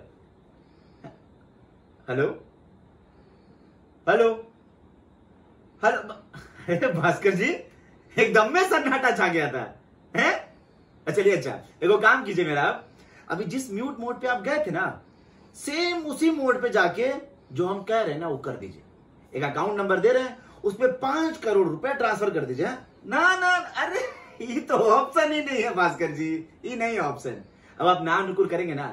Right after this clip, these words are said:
तो गलती से अगर हमारी एक उंगली laptop का एक button पे touch हो गया ना, तो बस ये पूरा वर्ल्ड वाइड famous हो जाएंगे आप।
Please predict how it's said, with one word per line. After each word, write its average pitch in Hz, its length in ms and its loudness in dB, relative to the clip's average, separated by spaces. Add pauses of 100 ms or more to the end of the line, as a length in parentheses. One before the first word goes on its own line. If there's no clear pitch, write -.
(580)
तो 147 60 -4
गलती 196 420 0
से 185 140 0
अगर 185 200 0
हमारी 185 280 2 (100)
एक 254 240 -2
उंगली 180 460 -2 (260)
laptop 170 420 -4
का 214 80 -6
एक 196 360 -10
button 190 260 -8
पे 202 80 -4
touch - 260 -2
हो 180 80 -4
गया 120 140 -6
ना, 151 120 -4 (800)
तो - 60 -12
बस - 440 -18 (320)
ये 143 60 -8
पूरा 180 220 4
वर्ल्ड 190 460 2
वाइड 180 320 4
famous 175 280 -2
हो 165 60 -2
जाएंगे 143 260 -4
आप। 113 220 -8